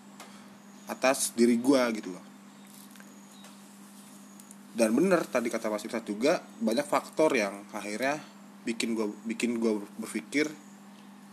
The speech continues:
ternyata jati, jati diri gua tuh gak seperti ini loh, ternyata gua salah loh, ternyata tujuan gua gak seperti ini loh gitu. Yang akhirnya ya bikin gua belajar dan berkembang gitu loh. Yang gua permasalahkan adalah dalam diri gua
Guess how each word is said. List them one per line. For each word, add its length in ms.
ternyata 240
jati, 240
jati 200
diri 240
gua 80
tuh 120
gak 120
seperti 320
ini 80
loh, 240
ternyata 480
gua 160
salah 320
loh, 160
ternyata 320
tujuan 240
gua 140
gak 160
seperti 320
ini 80
loh 240
gitu. 160
Yang 240
akhirnya 280
ya 140
bikin 320
gua 120
belajar 440
dan 160
berkembang 520
gitu 120
loh. 120
Yang 200
gua 320
permasalahkan 600
adalah 440
dalam 240
diri 200
gua 240